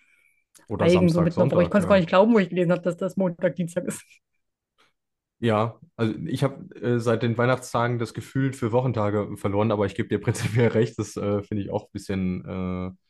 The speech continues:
Speaker 1: schräg. Aber gut, vielleicht, äh, erhoffen sie sich dadurch auch, äh,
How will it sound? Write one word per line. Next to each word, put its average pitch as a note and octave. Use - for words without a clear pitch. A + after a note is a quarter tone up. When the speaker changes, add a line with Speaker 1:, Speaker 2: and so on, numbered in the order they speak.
Speaker 1:
schräg. A2
Aber A#2+
gut, G3+
vielleicht, C3
äh, B2
erhoffen D3
sie C3
sich C#3
dadurch C3
auch, A2
äh, -